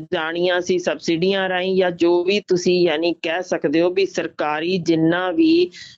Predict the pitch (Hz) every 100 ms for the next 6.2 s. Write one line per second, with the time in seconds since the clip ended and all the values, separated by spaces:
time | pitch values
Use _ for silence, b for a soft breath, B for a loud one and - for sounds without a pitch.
0 | _ 180 160 165 170 175 180 175 - -
1 | 175 - 190 190 196 190 180 180 190 180
2 | 185 180 180 170 131 151 156 185 202 170
3 | 165 160 160 170 160 170 156 160 185 156
4 | 160 170 208 220 - 185 185 170 165 -
5 | 190 190 190 175 170 165 147 131 165 185
6 | 156 147